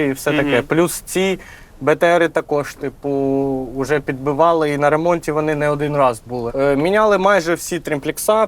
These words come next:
Speaker 1: плюс, е, майже все скло, яке є в Б Т Рі, його майже все міняли, бо постійно прилітають якісь осколки. Загалом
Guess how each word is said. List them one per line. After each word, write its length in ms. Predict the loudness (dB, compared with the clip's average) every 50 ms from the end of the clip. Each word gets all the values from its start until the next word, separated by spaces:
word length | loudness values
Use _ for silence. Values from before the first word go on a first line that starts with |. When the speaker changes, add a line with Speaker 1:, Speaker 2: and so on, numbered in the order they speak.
| -2
Speaker 1:
плюс, 420 | -4 -4 -2 0 0 -2 -2 -2 0
е, 200 | 2 2 2 2
майже 420 | 2 2 2 2 2 0 0 0
все 240 | 0 0 -2 -4 -4
скло, 480 | -4 -6 -6 -4 -2 0 0 0 0 0
яке 260 | -2 -2 -2 -4 -4
є 160 | -2 -2 -2
в 40 | -2
Б 120 | -2 -4 -4
Т 240 | 0 2 2 2
Рі, 100 | 2 0
його 220 | 0 0 0 -2 -2
майже 520 | 0 2 2 2 0 0 -2 -2 -2 -2 -4 -10 -20 -20 -20 -20 -20 -20 -14
все 520 | -10 -4 0 2 4 4 4 4 2 0 -4
міняли, 560 | -4 -4 -2 -2 0 2 2 2 2 2 0
бо 560 | 0 -2 -4 -6 -4 -2 0 0 0 0 0 -2 -6 -12 -20 -12 -8
постійно 420 | -8 -8 -6 -6 -6 -4 -4 -4
прилітають 500 | -4 -6 -8 -6 -2 0 2 2 0 0
якісь 320 | -4 -10 -10 -12 -14 -14 -14
осколки. 540 | -14 -8 -2 0 0 0 0 -2 -8 -14 -14 -16 -16 -12
Загалом 640 | -4 0 0 2 2 2 0 0 0 0 -2 -6